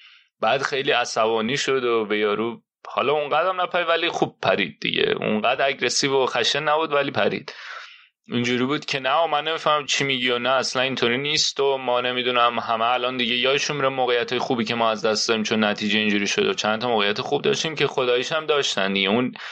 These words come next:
یک چهارم اول بازی بعد نبودن، داشتن خوب بازی می‌کردن. اه، یه توپ هم که سلا به تیر زد، ولی کاری که پپ کرده بود که فکر می‌کنم، اه، احتمالش هست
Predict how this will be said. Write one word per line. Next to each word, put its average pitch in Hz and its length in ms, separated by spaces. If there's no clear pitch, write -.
یک 113 280
چهارم 120 420
اول 123 460
بازی 120 320
بعد 151 320
نبودن، 156 460
داشتن 147 300
خوب 147 280
بازی 147 260
می‌کردن. 139 800
اه، 107 240
یه 123 140
توپ 131 220
هم 143 140
که 143 120
سلا 117 420
به 139 100
تیر 139 380
زد، 147 480
ولی 131 380
کاری 165 320
که 180 480
پپ 175 280
کرده 165 400
بود 165 220
که 160 320
فکر 151 520
می‌کنم، 143 720
اه، 120 120
احتمالش 127 680
هست - 540